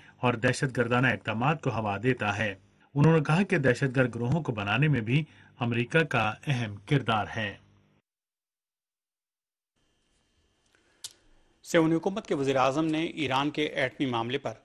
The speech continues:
Speaker 2: امریکی صدر کے ساتھ اپنے گہرے اختلافات کا اعتراف کیا ہے۔ فرانس پریس کی رپورٹ کے مطابق صہیونی حکومت کے وزیر اعظم بنیامین نتن یاہو نے اپنے اور امریکی صدر باراک اوباما کے درمیان ایران کی ایٹمی سرگرمیوں کے سلسلے میں جاری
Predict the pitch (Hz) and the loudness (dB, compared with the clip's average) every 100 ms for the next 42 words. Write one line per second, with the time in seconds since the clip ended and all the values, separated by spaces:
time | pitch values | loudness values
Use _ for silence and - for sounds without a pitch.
0 | _ _ _ 135 147 175 185 185 151 143 | _ _ _ -2 2 0 -2 -4 -2 -4
1 | 151 143 135 135 131 117 123 110 110 127 | -4 -4 0 0 -2 -6 -8 -10 -8 -4
2 | 170 165 - 120 104 113 - 127 120 _ | -4 -4 -6 -6 -6 -8 -8 -8 -10 _
3 | _ 147 123 117 - - 107 104 - _ | _ -6 -4 -6 -8 -10 -12 -12 -18 _
4 | _ _ _ _ 147 143 139 143 139 - | _ _ _ _ 0 0 0 -2 -2 -2
5 | 131 120 147 135 127 120 131 143 147 131 | -4 -2 -4 -4 -6 0 0 0 -4 -6
6 | 123 123 143 143 143 131 143 139 160 147 | -4 -4 -4 -4 -4 -2 0 2 0 -2
7 | 127 123 123 131 120 120 117 120 165 156 | -2 -2 -4 -6 -6 -6 -4 0 0 -2
8 | 190 - _ _ - 147 190 185 160 143 | -6 -16 _ _ -2 -2 0 2 2 0
9 | 151 160 143 151 147 131 131 143 147 135 | -2 -2 -4 -4 -2 2 2 2 0 -2
10 | 123 131 147 135 117 117 120 110 _ _ | 0 -2 -2 -4 -4 -2 -4 -6 _ _
11 | _ 143 135 151 156 165 - 151 143 151 | _ -2 0 0 0 -6 -2 -2 0 -2
12 | 135 131 127 135 156 151 123 123 113 147 | -4 -4 -4 -2 -2 -2 -6 -8 -4 -4
13 | 117 127 127 135 | -2 0 0 0